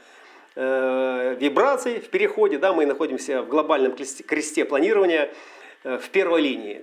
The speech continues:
тридцать семь сорок, э, линия один. Линия один, да, и в этом смысле девять и шестнадцать, они находятся сейчас в третьих линиях. То есть это глобальная программа, это значит программа, э, всех живых сущностей на Земле.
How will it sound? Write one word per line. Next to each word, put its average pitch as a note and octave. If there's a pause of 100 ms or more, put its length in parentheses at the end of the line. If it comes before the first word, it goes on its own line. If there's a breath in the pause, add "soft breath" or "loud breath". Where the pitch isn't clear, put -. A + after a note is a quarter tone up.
тридцать D3
семь E3
сорок, A3+
э, B2+
линия D3+
один. A#2+ (500 loud breath)
Линия C3+
один, A2+
да, E3
и C3+
в C#3+
этом F3
смысле G3+
девять D#3+
и -
шестнадцать, A3
они D3+
находятся E3
сейчас C#3
в -
третьих E3
линиях. B2
То C#3
есть -
это D3
глобальная C#3+
программа, F3
это C#3
значит C3
программа, D3+ (500 loud breath)
э, C3
всех -
живых D#3
сущностей D3+
на C#3
Земле. B2+